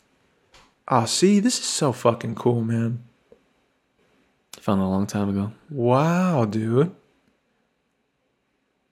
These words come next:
Speaker 1: Man.
Speaker 2: Did you know they found,
Speaker 1: It's like a
Speaker 2: um,
Speaker 1: rollie.
Speaker 2: they found a new, uh, like, a dinosaur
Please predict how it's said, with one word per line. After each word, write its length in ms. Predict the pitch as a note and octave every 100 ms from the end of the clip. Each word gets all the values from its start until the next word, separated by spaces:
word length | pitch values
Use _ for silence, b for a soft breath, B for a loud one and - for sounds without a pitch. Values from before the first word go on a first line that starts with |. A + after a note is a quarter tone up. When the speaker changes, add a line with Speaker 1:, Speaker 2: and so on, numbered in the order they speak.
| -
Speaker 1:
Man. 760 | - - - - - - - -
Speaker 2:
Did 160 | - A#2
you 60 | C#3+
know 120 | D3
they 140 | D3+
found, 420 | B2 B2+ B2 B2+
Speaker 1:
It's 100 | A#2+
like 60 | A#2
a 40 |
Speaker 2:
um, 160 | A2+ A2+
Speaker 1:
rollie. 280 | A2+ A#2 A#2+ A#2+ _ -
Speaker 2:
they 100 | C#3
found 400 | A#2+ B2 B2+ B2+
a 400 | A#2+ A#2 A2+ A2+
new, 480 | A2 A#2 A#2 A#2 A#2
uh, 100 | A#2 A#2+ b b b b b b b _
like, 140 | C3+ B2
a 40 |
dinosaur 880 | A2 A2 A2 A2 - A2 G#2 G2+ G#2+